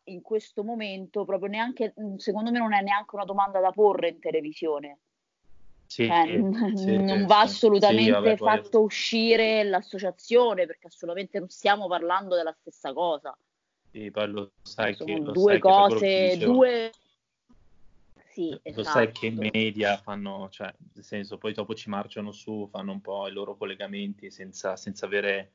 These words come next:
Speaker 2: chissà quali conoscenze, ecco, tutto qua.
Speaker 1: Certo.
Speaker 2: Vabbè,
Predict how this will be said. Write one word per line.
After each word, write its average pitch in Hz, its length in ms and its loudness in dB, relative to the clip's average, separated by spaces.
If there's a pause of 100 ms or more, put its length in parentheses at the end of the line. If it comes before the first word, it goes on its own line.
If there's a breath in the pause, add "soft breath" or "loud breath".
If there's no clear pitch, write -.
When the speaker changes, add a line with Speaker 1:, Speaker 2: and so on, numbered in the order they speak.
Speaker 2:
chissà - 340 -6
quali 101 340 0
conoscenze, 98 880 -8
ecco, - 180 -14
tutto 95 300 -14
qua. - 220 -12
Speaker 1:
Certo. 175 720 -6 (140)
Speaker 2:
Vabbè, 104 320 4